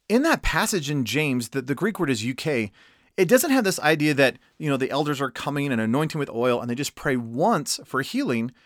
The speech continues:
but it's actually, it's a position of faith in prayer. In fact, it's just, it's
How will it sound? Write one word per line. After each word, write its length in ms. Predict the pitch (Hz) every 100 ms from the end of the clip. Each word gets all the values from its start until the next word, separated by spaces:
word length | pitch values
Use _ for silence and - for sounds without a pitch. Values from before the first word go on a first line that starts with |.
| _ _ _
but 100 | -
it's 120 | 175 151
actually, 420 | 208 226 - 220
it's 260 | 156 147
a 80 | 160
position 800 | - - 185 117 - 240 - 277
of 200 | 208 160
faith 480 | - - 196 135 135 _
in 280 | 160 160 156
prayer. 560 | - - 208 113 69 - _ _ _ _ _
In 120 | 190
fact, 280 | 180 175 196
it's 80 | 175
just, 180 | 180 170 _
it's 160 | 156 -